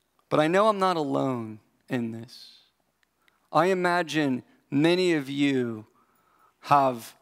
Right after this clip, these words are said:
stories of God's faithfulness to you, even when you were in the pit.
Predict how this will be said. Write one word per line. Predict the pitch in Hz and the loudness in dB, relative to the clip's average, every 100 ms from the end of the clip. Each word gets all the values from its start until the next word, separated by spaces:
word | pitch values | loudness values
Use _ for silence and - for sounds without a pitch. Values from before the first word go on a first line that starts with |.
| _ - | _ -12
stories | - - 156 160 151 135 - - | -6 0 2 2 0 -2 -6 -8
of | 123 | -2
God's | 143 131 - | 0 0 -2
faithfulness | - 151 151 - 139 127 - | -6 -4 -4 -6 -6 -6 -8
to | - 120 | -12 -8
you, | 117 117 117 - _ _ _ _ _ _ _ _ _ _ _ _ - - | -6 -6 -10 -18 _ _ _ _ _ _ _ _ _ _ _ _ -20 -8
even | 165 185 185 175 | -2 0 2 2
when | 165 156 | 2 2
you | 160 160 | 2 2
were | 156 | 2
in | 156 151 139 | 0 -2 0
the | 123 | -4
pit. | - 139 - - | -8 -16 -18 -20